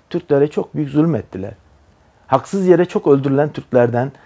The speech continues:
bir anda öldürülen binlerce Türk'ün bir an, e, Müslüman olmasına rağmen öldürüldüğünü görüyoruz. Müslümanlığı kabul ettiği halde zekat, e, zekat diyorum pardon, cizye vergisi yani Hristiyanlardan, zimmilerden alınan verginin alındığına şahit oluyoruz.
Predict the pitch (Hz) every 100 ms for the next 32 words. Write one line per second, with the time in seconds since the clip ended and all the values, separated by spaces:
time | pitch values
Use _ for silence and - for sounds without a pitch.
0 | - _ _ 143 190 185 139 127 113 104
1 | - 131 127 127 143 139 139 143 170 156
2 | 147 139 120 143 135 - 135 143 143 123
3 | 123 123 143 175 208 160 131 143 123 120
4 | 151 139 123 123 120 117 127 117 104 101
5 | 95 101 _ - - - - _ _ -
6 | 147 - 180 196 202 180 165 185 180 -
7 | 190 180 175 131 135 135 180 180 - 135
8 | 135 131 123 135 151 - 139 123 120 127
9 | 120 170 147 - _ 143 143 143 202 175
10 | 127 117 - 113 135 120 110 135 - 143
11 | 139 135 135 156 117 113 139 139 139 139
12 | 165 175 147 147 135 139 135 180 - 131
13 | 139 135 143 151 117 107 101 101 98 98